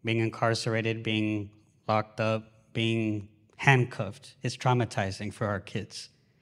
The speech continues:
Not many people understand this because a lot of people say, "Well, the kid did something wrong. He deserves to be locked up."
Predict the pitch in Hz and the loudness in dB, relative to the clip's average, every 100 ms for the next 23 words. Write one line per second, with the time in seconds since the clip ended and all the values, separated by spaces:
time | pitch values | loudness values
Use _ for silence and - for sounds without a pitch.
0 | _ _ - 120 107 123 117 113 120 110 | _ _ 0 2 4 2 2 0 -6 -4
1 | 113 110 113 113 113 147 147 104 104 - | -2 -2 -2 -2 -4 -4 -4 -6 -8 -8
2 | - 113 120 110 110 117 117 104 113 117 | -4 -2 0 0 0 -2 -4 -4 -4 -4
3 | 107 98 127 120 113 - - 131 113 123 | -6 -4 0 0 0 -8 -4 -2 0 -2
4 | 117 107 104 117 117 110 120 110 110 123 | -2 -4 0 2 4 2 0 0 2 4
5 | 120 - 110 101 92 95 - 104 | 4 0 -4 -4 -4 -8 -14 -16